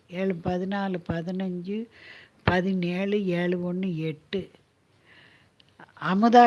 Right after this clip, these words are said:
கணேசன், உங்களுக்கு நம்பர் எட்டு வருது. நீங்க பைரவரை சனிக்கிழமை தோறும் செவ்வரளி சாத்தி, ஆறு நல்லெண்ணெய் தீபம் போட்டு,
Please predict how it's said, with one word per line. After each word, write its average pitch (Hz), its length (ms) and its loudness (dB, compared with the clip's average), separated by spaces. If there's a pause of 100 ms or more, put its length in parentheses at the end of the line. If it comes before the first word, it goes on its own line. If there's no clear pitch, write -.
(120)
கணேசன், 202 540 2 (120)
உங்களுக்கு 202 420 2 (200)
நம்பர் 196 380 2 (220)
எட்டு 180 280 0 (120)
வருது. 180 380 0 (160)
நீங்க 185 340 0 (160)
பைரவரை 190 760 2 (680)
சனிக்கிழமை 208 680 4 (120)
தோறும் 185 440 0
செவ்வரளி 190 640 4 (120)
சாத்தி, 170 520 -6 (1400)
ஆறு 202 340 6 (140)
நல்லெண்ணெய் 175 580 -2
தீபம் 165 400 -2
போட்டு, 160 400 -4